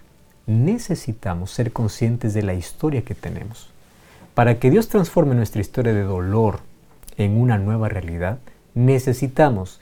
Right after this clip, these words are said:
identificar el dolor, sanar esa herida y despedirnos de esa herida, para que Dios pueda transformar y hacer todas las cosas de nuevo.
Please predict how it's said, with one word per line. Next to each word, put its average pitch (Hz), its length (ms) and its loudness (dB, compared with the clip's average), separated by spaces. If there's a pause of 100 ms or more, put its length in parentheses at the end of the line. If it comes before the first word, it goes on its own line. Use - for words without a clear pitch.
identificar 113 800 0
el 190 100 -2
dolor, 196 380 0 (240)
sanar 95 580 0
esa 233 220 2
herida 170 280 2 (280)
y 196 80 4
despedirnos 147 580 2
de 92 60 -6
esa 139 160 -8
herida, 120 180 -8 (680)
para 131 280 4
que 214 140 4
Dios 131 180 4
pueda 143 240 4
transformar 170 640 0 (320)
y 202 80 4
hacer 185 300 4
todas 196 260 -2
las 214 140 -2
cosas - 520 -8 (220)
de 220 80 2
nuevo. 269 240 -2